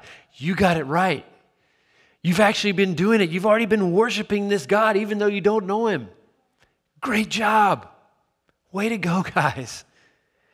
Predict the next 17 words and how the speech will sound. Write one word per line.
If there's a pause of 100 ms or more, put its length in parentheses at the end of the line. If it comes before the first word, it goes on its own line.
(240)
He's
affirming (160)
dignity
in
them. (1700)
You
are
so
hungry. (2500)
You're
already
worshiping
him (140)
without
even
knowing
it.